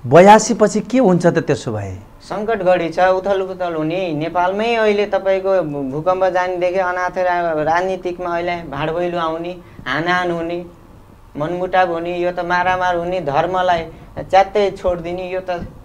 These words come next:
Speaker 2: नेपालको ज्योतिष शास्त्रको हिसाबले त अहिले त तपाईँको ज्योतिष शास्त्र अनुसारले नेपालको नियमको हिसाबले वृश्चिक राशि पर्यो।
Speaker 1: बयासी पछि सुध्रिन्छ?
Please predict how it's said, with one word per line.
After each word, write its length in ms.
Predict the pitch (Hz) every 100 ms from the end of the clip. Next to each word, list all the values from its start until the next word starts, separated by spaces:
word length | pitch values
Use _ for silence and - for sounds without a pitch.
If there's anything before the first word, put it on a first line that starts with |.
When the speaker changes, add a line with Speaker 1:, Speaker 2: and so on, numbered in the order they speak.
| - -
Speaker 2:
नेपालको 400 | 147 147 156 156
ज्योतिष 400 | 151 151 147 147
शास्त्रको 440 | 151 147 147 151 147
हिसाबले 420 | 131 127 139 147
त 80 | 143
अहिले 260 | 143 143
त 120 | 139 143
तपाईँको 720 | 143 147 147 147 143 147 131
ज्योतिष 380 | 151 156 160 160
शास्त्र 320 | 156 156 156
अनुसारले 560 | 156 151 151 156 151
नेपालको 540 | 147 147 151 147 147 139
नियमको 420 | 131 151 160 156
हिसाबले 420 | 147 143 139 143
वृश्चिक 400 | 143 160 165 190
राशि 260 | 180 165 -
पर्यो। 1000 | - 127 - - - - - - - 113
Speaker 1:
बयासी 440 | 160 196 208 240
पछि 240 | 208 208 214
सुध्रिन्छ? 520 | - 180 196 196